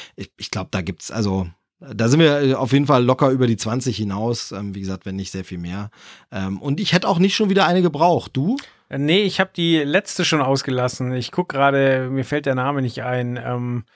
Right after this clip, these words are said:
Speaker 1: Die mit Russell Crowe,
Speaker 2: Genau,
Speaker 1: die,
Speaker 2: Russell
Speaker 1: die
Speaker 2: Crowe
Speaker 1: Variante.
Speaker 2: und auch Regie war auch der von Gladiator.
Speaker 1: Äh, Ridley Scott.
Speaker 2: Genau, danke.
Speaker 1: Ridley Scott war das, genau.
Speaker 2: Äh, die hab ich schon nicht gesehen.
Speaker 1: Hast du, hast du nichts verpasst? Ist so ein bisschen, äh,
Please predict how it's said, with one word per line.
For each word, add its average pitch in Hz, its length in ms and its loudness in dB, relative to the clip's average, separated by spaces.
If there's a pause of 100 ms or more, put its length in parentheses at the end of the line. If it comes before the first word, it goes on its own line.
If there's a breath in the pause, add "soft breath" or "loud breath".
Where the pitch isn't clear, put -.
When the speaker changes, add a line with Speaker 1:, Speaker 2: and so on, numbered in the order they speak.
(1040 loud breath)
Speaker 1:
Die 135 80 -2
mit 147 180 0
Russell 156 320 0
Crowe, 190 160 2
Speaker 2:
Genau, 175 240 6
Speaker 1:
die, 160 60 2
Speaker 2:
Russell 170 280 2
Speaker 1:
die 127 40 -6
Speaker 2:
Crowe 175 540 4
Speaker 1:
Variante. 160 40 0
Speaker 2:
und 160 200 0
auch 147 320 2
Regie 147 680 -2
war 151 480 2
auch 160 140 0
der 160 140 -4
von 151 180 -6
Gladiator. 143 560 -2
Speaker 1:
Äh, 139 120 2
Ridley 160 340 4
Scott. 147 260 0
Speaker 2:
Genau, 131 360 0
danke. 131 260 -2
Speaker 1:
Ridley 143 200 0
Scott 160 300 -10
war 165 100 -6
das, 160 220 -6
genau. 120 300 -6 (100)
Speaker 2:
Äh, 143 240 2
die 139 180 2
hab 180 120 2
ich 147 80 0
schon 139 140 2
nicht 127 180 -2
gesehen. 113 460 -4 (540)
Speaker 1:
Hast 147 240 -6
du, 175 220 0 (760 loud breath)
hast 160 220 0
du 202 40 2
nichts 196 180 2
verpasst? 226 420 0
Ist 151 100 -4
so 175 60 2
ein 175 60 2
bisschen, 185 380 2
äh, 165 140 -2